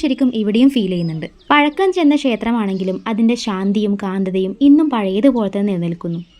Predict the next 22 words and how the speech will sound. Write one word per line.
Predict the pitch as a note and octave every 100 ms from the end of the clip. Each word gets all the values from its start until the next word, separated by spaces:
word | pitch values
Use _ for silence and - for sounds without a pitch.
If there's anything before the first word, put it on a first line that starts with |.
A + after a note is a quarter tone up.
| _ _ _ B3+ C4
ആദിത്യദേവൻ | C#4+ D4+ E4 E4 D#4+ D#4
പ്രതിഷ്ഠ | C4 A3+ - B3
നടത്തിയത് | G#3 F#3+ F#3 F3+ - A3
മലയാള | G#3 G#3 A3+ A#3+
മാസം | A#3 B3 G#3
ആറാം | F3 F#3 G3+
തീയതിയും | G3 E3 E3+ A#3
ഞായറും | B3+ B3+ C#4 E4 D4+
ചേർന്ന | A#3+ A#3 A3
ദിവസം | G3 F#3+ F#3+ - A#3
ആറും | B3 D4 D4+
ഞായറും | A#3 A3 A3+ A3
എന്നറിയപ്പെടുന്നു. | G#3 F3+ F3 F3 E3 E3+ - _ _ -
അതിനാൽ | C#4 C#4+ E4 F4
തന്നെ | D#4+ C#4 A#3+ G#3+
ആറും | A3+ C#4 D4
ഞായറും | B3 A3+ B3 A#3+
ചേർന്ന | A3 G#3+ G3
ദിവസം | F#3+ F#3 F#3+ -
ഇവിടെ | B3+ C4+
വളരെ | G#3+ G3+ C4+
പ്രാധാന്യത്തോടുകൂടി | C#4 A3 G3 G3+ G#3 A3+ F#3+ F#3+